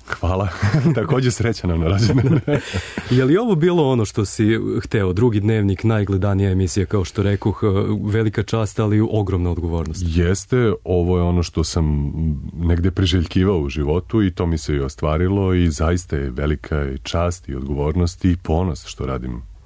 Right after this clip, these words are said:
Speaker 1: ovo što radim.
Speaker 2: Ali i deo jedne slučajnosti, koliko se sećam, kako si počeo da, da radiš.
Speaker 1: Pa
Speaker 2: Drugi
Speaker 1: jeste,
Speaker 2: dnevnik.
Speaker 1: jeste, ne-, negde se uvek te slučajnosti moraju naći. Potrefilo se da nekako posle jedne smene normalnih, uobičajenih dnevnih vesti,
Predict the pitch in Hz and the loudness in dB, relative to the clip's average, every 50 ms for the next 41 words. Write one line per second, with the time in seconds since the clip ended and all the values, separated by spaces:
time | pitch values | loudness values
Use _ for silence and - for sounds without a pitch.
0 | - - 71 65 64 - - 76 69 62 - - - - - - - 113 120 117 | -10 -8 -6 -6 -6 -6 -4 -4 -4 -4 -6 -10 -12 -12 -8 -4 -2 -2 0 0
1 | 123 131 131 127 123 120 131 139 135 - - 117 123 139 143 143 139 131 123 117 | 0 0 0 0 0 2 2 2 2 0 0 0 2 2 2 2 2 0 0 0
2 | 117 131 131 139 139 135 139 113 - 123 - 131 120 113 110 107 - - - - | 0 0 2 2 2 2 2 0 0 -2 0 0 0 2 0 0 0 -2 -2 -2
3 | 92 - - - - 113 98 - 98 - 104 95 - - - - 95 - - 104 | -2 -4 -4 -2 -2 -2 0 0 0 0 -2 -2 -2 -4 -4 -4 -4 -2 -2 -2
4 | 87 98 98 95 92 101 95 98 90 82 - - - - - - - 139 123 107 | 0 0 0 0 0 -2 -2 -2 -2 -4 -4 -6 -8 -8 -8 -4 -2 -2 0 0
5 | 101 - 127 147 170 170 - - - 95 107 117 135 151 151 - 127 110 113 123 | 0 0 0 0 0 0 0 0 0 2 2 2 2 2 0 0 -2 0 0 2
6 | 123 110 107 113 104 107 104 101 110 113 113 110 - - 101 107 92 85 - 101 | 2 4 4 2 2 2 0 0 0 0 -2 -4 0 2 2 2 2 0 0 0
7 | 92 82 - 87 82 - 90 87 87 92 90 - - 76 71 73 73 76 73 67 | 0 0 0 -2 -2 0 0 0 2 0 0 0 -2 -2 0 0 0 0 0 0
8 | 71 73 78 78 - - 110 - - - - - - - _ - - 90 87 - | 0 -2 -2 -2 -2 -4 -4 -4 -6 -20 -20 -20 -20 -20 _ -8 -6 -4 -2 -2
9 | 90 82 - 82 71 71 - - 65 67 69 69 71 - - - 69 - - - | -2 -2 -2 -2 -2 -2 -4 -4 -6 -4 -4 -6 -6 -8 -10 -12 -10 -8 -8 -10
10 | - - 67 69 71 71 67 67 69 - - - 80 78 76 73 73 69 65 - | -8 -6 -6 -4 -4 -4 -4 -4 -6 -6 -6 -4 -2 -2 0 0 -2 -4 -6 -8
11 | - - - - 90 87 82 78 76 73 67 60 62 - - - - - - - | -14 -14 -6 0 0 2 2 2 0 -2 -6 -6 -8 -10 -12 -14 -16 -16 -14 -8
12 | - 73 73 76 80 - - 90 78 71 65 69 82 80 73 69 67 - - 80 | -6 -4 -2 -2 -2 -2 -2 -4 -4 -4 -4 -2 -2 -2 -2 -4 -6 -4 -2 0
13 | 87 90 - - - 98 90 | 0 0 -2 -2 -2 -2 -2